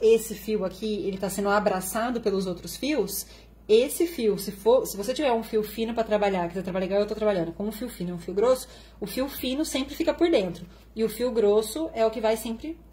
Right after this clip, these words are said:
fazer as voltinhas por fora, tá bom? E não ao contrário.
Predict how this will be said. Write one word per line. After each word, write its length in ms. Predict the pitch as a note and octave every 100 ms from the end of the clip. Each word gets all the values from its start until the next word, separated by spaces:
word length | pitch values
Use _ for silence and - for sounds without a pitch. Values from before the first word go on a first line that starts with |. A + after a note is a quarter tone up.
| -
fazer 180 | - G#3+
as 100 | G#3+
voltinhas 460 | G#3+ A#3 - A3 A3+
por 140 | C4+
fora, 260 | - E3+ E3
tá 80 | F3
bom? 240 | G3+ C4 A3
E 40 |
não 140 | G#3
ao 100 | G3
contrário. 520 | G#3 C#4 - - -